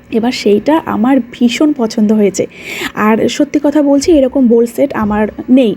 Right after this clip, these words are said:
একটাও নেই। এবার যেহেতু জিনিসটা আমার খুব পছন্দ হয়েছে, তারপরে আমার প্রয়োজনও আছে, সেই জন্য আমি সুমনকে বললাম কি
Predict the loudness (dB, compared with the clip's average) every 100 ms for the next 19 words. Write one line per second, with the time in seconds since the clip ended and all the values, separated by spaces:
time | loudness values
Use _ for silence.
0 | -6 -10 -2 -2 -2 -4 -10 -20 _ 0
1 | 0 2 2 2 2 2 2 0 -2 0
2 | 0 2 -2 0 -2 0 0 0 2 2
3 | 2 0 -2 -4 -2 -2 -2 -2 0 0
4 | 2 2 0 0 0 0 0 0 0 0
5 | -2 0 0 -2 0 0 2 2 0 0
6 | 0